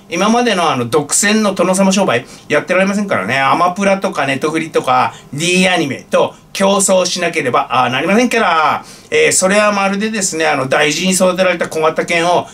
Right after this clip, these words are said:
ジャングルに追っ放すようなもんで、えー、脆弱なあの、エヌエイチケーなんか、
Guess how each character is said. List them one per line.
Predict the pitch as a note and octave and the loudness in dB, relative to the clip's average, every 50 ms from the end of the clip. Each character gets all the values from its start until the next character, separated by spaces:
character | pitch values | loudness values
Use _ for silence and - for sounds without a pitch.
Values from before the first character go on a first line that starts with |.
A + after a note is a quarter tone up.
| - - - | -20 -18 -10
ジ | C3+ - F#3 | -4 -2 0
ャ | E3 F#3+ G3+ | 2 2 2
ン | G#3 | 2
グ | G#3+ G#3+ | 2 2
ル | G#3 G3 | 2 2
に | F#3 D#3 | 2 2
追 | D3 C#3+ | 2 0
っ | - | 0
放 | - E3+ E3 E3+ | -2 -2 0 0
す | E3+ F#3 E3+ | 0 0 2
よ | F3 F3 D#3+ | 2 2 2
う | D3+ | 2
な | C#3+ C3 | 0 -2
も | B2 B2 | -2 -2
ん | B2 B2+ | -2 0
で、 | C3+ C#3+ C#3 B2 G#2+ - - - - - | 0 2 2 0 0 -4 -12 -20 -18 -8
え | - C#3+ D3 D3 D3+ D3+ D3+ D3 C#3+ C#3 | -2 0 0 2 2 2 2 0 0 -2
ー、 | B2 - E3+ F3 | 0 0 0 0
脆 | F#3 G3 | 0 0
弱 | G3 G3+ G3+ G3 G3 G3+ | 0 0 0 -2 0 0
な | G3 G3 G3 F#3 E3+ D#3 | 0 0 2 0 0 0
あ | |
の、 | D3 C#3 | 0 0
エ | C3+ C#3+ | -2 0
ヌ | D3+ | -2
エ | D#3+ | -2
イ | D#3 | -4
チ | - - | -4 -2
ケ | - | -2
ー | E3+ | -2
な | C#3 | -2
ん | A#2+ | 0
か、 | - B2 - - | -2 -2 -2 -2